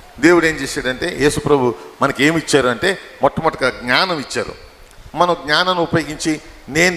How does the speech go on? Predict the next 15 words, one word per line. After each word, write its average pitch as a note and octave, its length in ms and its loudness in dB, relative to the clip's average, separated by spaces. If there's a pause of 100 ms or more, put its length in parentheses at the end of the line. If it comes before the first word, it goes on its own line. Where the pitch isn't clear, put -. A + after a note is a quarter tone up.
జాబ్ C#3+ 300 2
సంపాదించుకోవడం C#3+ 720 -2
ఎట్లాగా, B2 380 0 (360)
నేను D#3 320 0
సుఖంగా E3 460 2
బ్రతకడం D3 400 0
ఎట్లాగా C#3 280 -2
అని B2+ 100 -2
ఆలోచిస్తాం, B2+ 460 0
కానీ A2+ 300 -2 (300)
ఈ C3+ 100 2
జ్ఞానాన్ని D3+ 500 2
ఉపయోగించి C#3 640 -4 (400)
సువార్తను E3 420 4
ప్రకటించి C3+ 640 -2